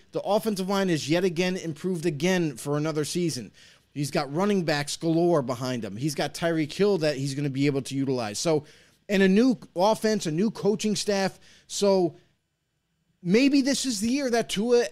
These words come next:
actually s-, takes a step forward and shows people and proves to people that he is the quarterback for the future. Now, if he isn't, if he can't get it done, if he doesn't do enough to secure that position,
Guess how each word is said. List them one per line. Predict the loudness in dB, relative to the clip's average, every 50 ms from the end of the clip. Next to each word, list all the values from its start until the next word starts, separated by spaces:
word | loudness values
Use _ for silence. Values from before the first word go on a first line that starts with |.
| -8 -8
actually | -6 -6 -6 -6 -6 -6 -6 -4 -4
s-, | -6 -6
takes | -8 -4 -4 -4 -4 -4 -6
a | -6
step | -6 -2 -2 -4 -4 -4 -6 0
forward | 2 4 6 6 4 4 0 -2 -4
and | -4 -4 -4
shows | -4 -2 0 0 2 2 0 -2 -4
people | -2 -4 -4 -4 -2 -2 -2
and | -2 -2 -4
proves | -4 -2 -2 -2 -2 -2 -4 -6
to | -6
people | -6 -4 -6 -6 -6 -6 -10 -10 -10 _ -20 -20 -20 _ -8
that | -6 -6
he | -6 -6 -2 0 0 0 0 -2 -4
is | -4 -2 -2 -4 -4
the | -6 -6 -6
quarterback | -4 -4 -2 -2 -2 -2 -4 -6 -6
for | -8 -12 -10
the | -10 -10
future. | -10 -10 -12 -12 -12 -12 -8
Now, | -6 -4 -2 -2 -4 -6 -8 -12 -16 _ _ _ _ _ _ _ _ _ _ _ _ _ 0
if | 2 2 2 2
he | 0 -2 -2 -2 _ -6
isn't, | 0 0 0 0 0 -4 -6 -8 -16 _ -4
if | -4 -4 -2 -2
he | -4 -4
can't | -4 -8 -6 -2 0 0 0 0 -2 -2
get | -2 0
it | 0 -2 0 0
done, | 2 2 4 2 0 -2 -4 -4
if | -4 -4 -2 -2
he | 0
doesn't | 2 2 2 2 0 -2 0
do | -2 -2 -2 -2 -6
enough | -6 -4 -4 -2 -2 -4 -4 -6 -8 -18 -20 _ _ _ _ _ -8
to | -6 -6
secure | -4 -6 -6 -6 -4 -2 0 0 0 0 0
that | 0 0 0 0 -2 -6 _ -10
position, | -8 -6 -6 -6 -6 -6 -8 -8 -8 -8